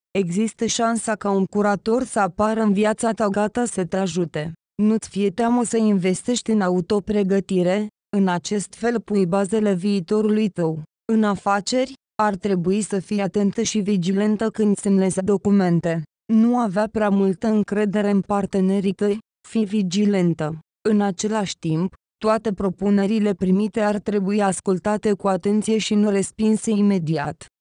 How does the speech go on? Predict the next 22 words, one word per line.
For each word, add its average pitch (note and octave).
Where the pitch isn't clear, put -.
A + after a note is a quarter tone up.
Este F#3
foarte G#3+
probabil G#3+
ca G3
cineva G#3+
din G3+
jurul G3+
tău A3+
să A3+
te G#3
ajute G#3+
să A3+
implementezi F#3+
un G3
plan G#3+
de G#3+
lungă A3
durată. F3+
Când G3+
comunici G3
cu G3
colegii, F#3